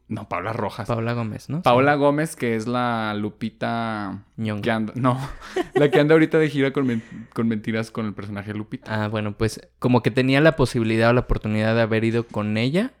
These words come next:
Speaker 2: a Qatar, pero pues decidieron que para no tener pedos y no ponerse en riesgo, pues mejor no, porque pues allá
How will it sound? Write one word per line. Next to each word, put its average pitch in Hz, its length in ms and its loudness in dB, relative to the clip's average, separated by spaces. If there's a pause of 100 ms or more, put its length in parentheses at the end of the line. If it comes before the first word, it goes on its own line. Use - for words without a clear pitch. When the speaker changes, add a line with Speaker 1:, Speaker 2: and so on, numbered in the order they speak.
(140)
Speaker 2:
a 107 320 -4
Qatar, 135 440 -4 (160)
pero 104 840 2 (240)
pues 104 140 0
decidieron 107 560 -2
que 107 200 -10 (200)
para 104 200 -6
no 107 140 -6
tener 120 320 -4
pedos 156 440 2
y 117 40 -4
no 104 180 -4
ponerse 110 260 -4
en 117 80 -4
riesgo, 131 300 -4
pues 120 200 -12
mejor 107 360 -8
no, 101 240 -10
porque - 300 -10
pues - 300 -16
allá 104 420 -6